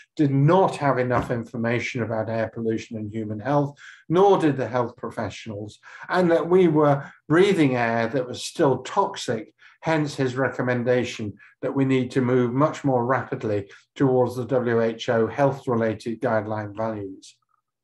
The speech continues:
So this is the latest data that's, uh, uh, the, um, defra and the government are working towards, that they want to get, uh, the, uh, annual P M two point five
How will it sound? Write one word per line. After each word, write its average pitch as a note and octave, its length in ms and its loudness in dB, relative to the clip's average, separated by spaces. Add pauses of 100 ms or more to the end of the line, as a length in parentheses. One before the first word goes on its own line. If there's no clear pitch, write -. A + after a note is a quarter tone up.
(600)
So D#3+ 100 2
this A3 200 2
is F3+ 140 0
the C#3+ 320 2 (160)
latest E3 540 0
data D3+ 400 2
that's, C#3+ 400 -2
uh, C3+ 180 4 (300)
uh, A#2+ 220 0
the, A#2 540 -2
um, A2 480 -8
defra E3 640 2
and A2 300 -2
the G2+ 60 -8
government D3 480 2 (120)
are C3 320 2 (160)
working F3 460 4
towards, D3+ 540 2
that C#3 140 -4
they E3+ 180 4
want C#3+ 320 2
to C3+ 180 0 (480)
get, D#3+ 380 0
uh, A#2 520 -2
the, A#2 300 -2 (300)
uh, A#2 160 -8
annual D3+ 680 4 (120)
P E3 140 2
M C#3 180 2
two C#3 180 2
point C3 400 -4
five C3+ 560 2